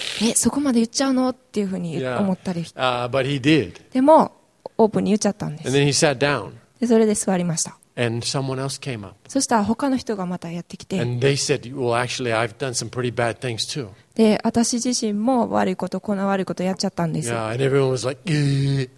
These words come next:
Speaker 2: that.
Speaker 1: 嘘ーって。
Speaker 2: Yeah. And another came up.
Speaker 1: また他の人来て。
Speaker 2: And started confessing.
Speaker 1: また告白し始めて。
Speaker 2: And then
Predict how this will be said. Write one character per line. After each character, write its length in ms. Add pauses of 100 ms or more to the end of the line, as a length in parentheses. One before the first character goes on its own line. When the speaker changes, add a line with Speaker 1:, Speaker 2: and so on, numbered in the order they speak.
Speaker 2:
that. 40
Speaker 1:
嘘 440 (100)
ー 20
っ 80
て。 140 (100)
Speaker 2:
Yeah. 280 (340)
And 160
another 280
came 300
up. 80 (340)
Speaker 1:
ま 140
た 140
他 240
の 80
人 180
来 140
て。 320 (480)
Speaker 2:
And 300
started 380
confessing. 560 (180)
Speaker 1:
ま 140
た 100
告 220
白 200
し 120
始 180
め 120
て。 220
Speaker 2:
And 480
then 520